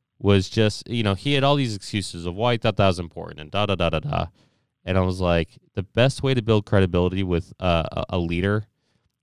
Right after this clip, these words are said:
is just be ethical in what you do." And, you know, s-, there's a time and place to try to push those bounds. Again,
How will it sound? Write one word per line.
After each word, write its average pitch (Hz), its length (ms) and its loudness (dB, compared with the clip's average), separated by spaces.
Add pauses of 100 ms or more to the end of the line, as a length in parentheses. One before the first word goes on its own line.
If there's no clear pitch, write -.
(140)
is 98 240 0
just - 640 2 (640)
be 101 240 0
ethical 95 600 -2
in 85 80 -6
what 87 220 -2
you 87 140 0
do." 90 420 0
And, 87 360 -4 (340)
you 98 80 -10
know, 90 140 -2
s-, - 180 -10
there's 104 260 2
a 92 60 -4
time 117 300 -2
and 107 120 0
place 107 240 0
to 104 100 -4
try 101 180 0
to 87 80 0
push 104 260 0
those 117 160 2
bounds. 123 320 0
Again, 104 340 0